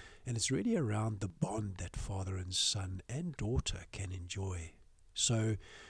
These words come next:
the dads that I spoke to, when they encounter a child who's different from them in these ways, so a child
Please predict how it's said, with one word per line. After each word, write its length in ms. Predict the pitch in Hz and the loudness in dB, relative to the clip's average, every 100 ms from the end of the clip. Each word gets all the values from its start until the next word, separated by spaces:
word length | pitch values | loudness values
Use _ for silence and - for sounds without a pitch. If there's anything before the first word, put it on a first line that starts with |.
| - | -8
the 80 | 117 | -4
dads 320 | 95 151 202 185 | 0 2 2 2
that 100 | 165 | 4
I 100 | 139 | 4
spoke 400 | - 131 131 - | 4 4 4 2
to, 380 | - 120 117 113 - - - - - | 2 4 2 0 -8 -16 -16 -14 0
when 320 | 127 175 180 | 4 4 2
they 220 | 180 175 | 2 2
encounter 580 | 151 - 131 127 - 127 | 0 -2 -2 -2 -2 -2
a 60 | |
child 380 | - - 113 104 | -2 -2 -2 -2
who's 200 | 101 104 | -2 -4
different 480 | - 104 90 110 101 | -4 -2 0 -2 -4
from 300 | - 92 92 | -6 -6 -6
them 180 | 82 82 | -6 -6
in 160 | 85 87 | -8 -6
these 320 | 92 95 - | -6 -4 -4
ways, 440 | 85 85 85 87 | -4 -4 -8 -6
so 500 | - - - 104 92 92 | -4 -2 0 0 -2 -4
a 180 | - 92 | -6 -6
child 480 | - - 139 156 151 | -2 0 0 -2 -2